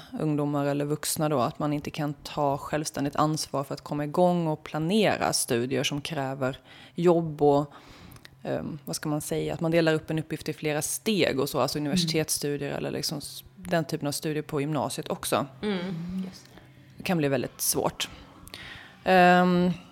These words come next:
Speaker 1: att man, att man, ehm, vad ska man säga, att man utvecklar beteendeproblem i skolan också för att man inte,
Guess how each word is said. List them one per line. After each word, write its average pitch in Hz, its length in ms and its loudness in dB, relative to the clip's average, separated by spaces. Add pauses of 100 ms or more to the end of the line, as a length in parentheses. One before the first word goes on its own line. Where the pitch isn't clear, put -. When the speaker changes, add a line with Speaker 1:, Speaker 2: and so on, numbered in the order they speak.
(880)
Speaker 1:
att 208 140 6
man, 185 260 6
att 185 200 2
man, 175 320 6
ehm, 165 580 6
vad - 160 -6
ska 160 60 -4
man 180 80 0
säga, 170 100 4
att 156 80 2
man 165 220 0
utvecklar 170 320 0
beteendeproblem 170 1160 2
i 170 60 -4
skolan 160 400 0
också - 560 2
för 165 160 0
att 151 120 2
man 147 140 -2
inte, 143 560 2